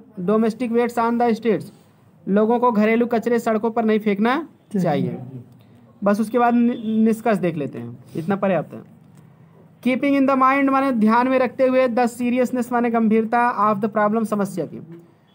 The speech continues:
तो समस्या की गंभीरता को ध्यान में रखते हुए the government of India, भारत की सरकार ने, has set up, ने स्थापित किया है Department of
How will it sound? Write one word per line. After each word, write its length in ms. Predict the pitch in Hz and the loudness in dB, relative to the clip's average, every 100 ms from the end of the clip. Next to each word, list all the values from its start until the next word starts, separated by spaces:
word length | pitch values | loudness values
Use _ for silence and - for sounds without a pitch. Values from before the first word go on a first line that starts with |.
| _ _ | _ _
तो 40 | 202 | -4
समस्या 420 | 240 247 247 277 | 0 0 0 0
की 120 | 262 | 0
गंभीरता 440 | 262 254 247 240 262 | 0 2 2 2 0
को 140 | 262 | 2
ध्यान 240 | 226 233 | 2 2
में 100 | 247 | 2
रखते 240 | 240 233 254 | 0 0 0
हुए 240 | 254 247 262 - _ _ _ _ _ _ _ _ - | 2 0 -4 -14 _ _ _ _ _ _ _ _ -8
the 140 | 170 214 | -2 2
government 420 | 233 247 254 254 | 4 4 2 2
of 200 | 240 240 | 0 2
India, 300 | 240 240 247 | 0 2 2
भारत 260 | 214 220 226 | 2 0 0
की 120 | 233 | -2
सरकार 340 | 233 220 226 | -2 0 0
ने, 320 | 240 240 254 247 - - - - | 0 0 -2 -8 -20 -20 -20 -4
has 260 | 196 233 226 | 0 2 2
set 180 | 240 233 | 0 2
up, 120 | 233 226 - - - - | -2 -4 -18 -20 -20 -4
ने 260 | 196 220 214 | 2 2 2
स्थापित 360 | 214 208 226 | 0 0 -2
किया 200 | 233 233 | 0 0
है 200 | 226 226 | 2 2
Department 560 | 208 202 208 208 220 226 | 0 0 0 0 0 0
of 200 | 214 | 0